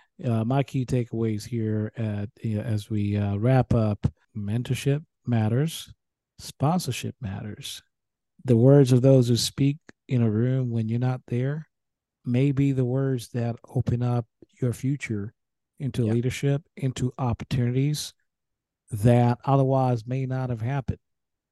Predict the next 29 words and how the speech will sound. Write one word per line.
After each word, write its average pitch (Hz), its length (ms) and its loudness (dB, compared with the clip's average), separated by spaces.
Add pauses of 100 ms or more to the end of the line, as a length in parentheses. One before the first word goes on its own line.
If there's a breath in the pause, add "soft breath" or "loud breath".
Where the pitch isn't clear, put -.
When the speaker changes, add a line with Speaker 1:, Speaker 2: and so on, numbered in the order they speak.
(140)
Speaker 1:
especially 123 600 -2
for 120 520 0
underrepresented, 117 960 -2
uh, 113 180 0
professionals. 120 800 -8 (520)
And 104 440 0
I've 120 220 0
experienced 127 560 -2
that. 135 300 0
I 110 380 -4
have 110 240 -4
my 117 160 -2
role 117 340 0
that 120 160 -2
I 120 80 0
have 120 200 -2
today 120 420 -4 (480)
'cause 117 220 -2
somebody 127 400 2
else 131 240 2
spoke 120 300 -4
a 120 40 -4
word 117 240 -2
about 117 260 -4
me 123 240 -4
without 110 360 -4
me 113 160 -4
being 113 260 -4
there. 113 320 -4